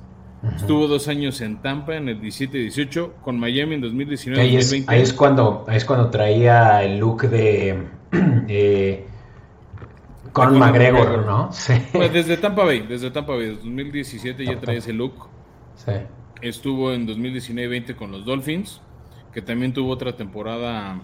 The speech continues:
Speaker 2: ganadora.
Speaker 1: Ujú.
Speaker 2: Este, y estuvo el último año en Washington, donde de hecho, pues, no pudo jugar por una lesión en la cadera.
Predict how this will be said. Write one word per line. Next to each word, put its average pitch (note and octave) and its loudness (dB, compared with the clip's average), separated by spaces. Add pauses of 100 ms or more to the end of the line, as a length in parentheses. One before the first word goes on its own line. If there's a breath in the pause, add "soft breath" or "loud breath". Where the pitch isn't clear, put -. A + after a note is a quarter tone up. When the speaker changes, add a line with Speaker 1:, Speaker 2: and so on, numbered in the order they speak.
Speaker 2:
ganadora. G#2+ -6 (1500)
Speaker 1:
Ujú. F2 -8
Speaker 2:
Este, A2+ -10
y A#2+ -6
estuvo C#3+ -4
el D3 0
último C#3+ -6
año C#3 -6
en B2 -6
Washington, C3 -6
donde A#2+ -4
de C3 -6
hecho, C#3 -10
pues, C3 -14
no D#3+ -6
pudo F3+ -4
jugar C3 -6
por A2+ -8
una B2 -8
lesión G#2+ -10
en A2 -8
la F#2 -12
cadera. B2+ -10